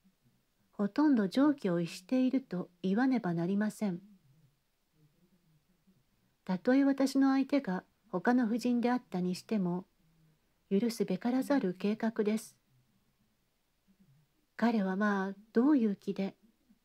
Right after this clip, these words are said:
こんなひどい悪巧みを目論んだのでありましょう。それに、また、春子さんも春子さんです。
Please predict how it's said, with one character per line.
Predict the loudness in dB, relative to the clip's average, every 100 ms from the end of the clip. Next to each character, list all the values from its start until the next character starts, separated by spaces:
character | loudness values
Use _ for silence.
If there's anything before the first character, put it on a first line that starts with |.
| -4
こ | -2
ん | 0
な | 0
ひ | -4 -2
ど | -2
い | -2 -6 _
悪 | -2 0 0
巧 | -2 -2
み | -2 0
を | 0
目 | -2 0 2
論 | 2
ん | 2
だ | 0
の | -2
で | -2 -4
あ |
り | -2
ま | -2 -2
し | -2
ょ | -2 -4
う。 | -14 _ _ _ _ _ _ _ _ _ _ _ _ _ _ _ _ _ _ -6
そ | -2
れ | 0
に、 | 0
ま | 0 -2
た、 | -4 -6 -8 _
春 | 0 2
子 | 2
さ | 0 -2
ん | -2
も | -4 -6 -10 _
春 | 2 2
子 | 0
さ | -4 -4
ん |
で | -2 -4
す。 | -8